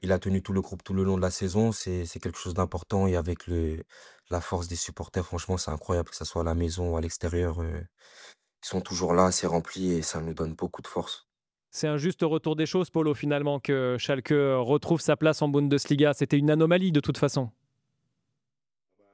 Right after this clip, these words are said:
Speaker 3: ça, c'est sûr. De toute façon, officiellement et dans l'histoire du football allemand, Schalke, c'est un peu la troisième force de la Bundesliga, derrière le Bayern Munich et l'ennemi du Borussia Dortmund.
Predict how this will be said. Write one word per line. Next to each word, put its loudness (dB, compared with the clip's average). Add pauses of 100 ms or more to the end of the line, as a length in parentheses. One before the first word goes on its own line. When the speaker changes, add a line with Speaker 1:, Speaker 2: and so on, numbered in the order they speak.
(140)
Speaker 3:
ça, -18 (120)
c'est -20
sûr. -14
De -14
toute -20
façon, -18 (540)
officiellement 2
et -2
dans 4
l'histoire 4
du 2
football 4
allemand, 2 (260)
Schalke, 2
c'est -4
un 2
peu 2
la 4
troisième 2
force 0
de -2
la 4
Bundesliga, 2
derrière 4
le 4
Bayern 2
Munich -2
et -2
l'ennemi 0
du 0
Borussia -2
Dortmund. -2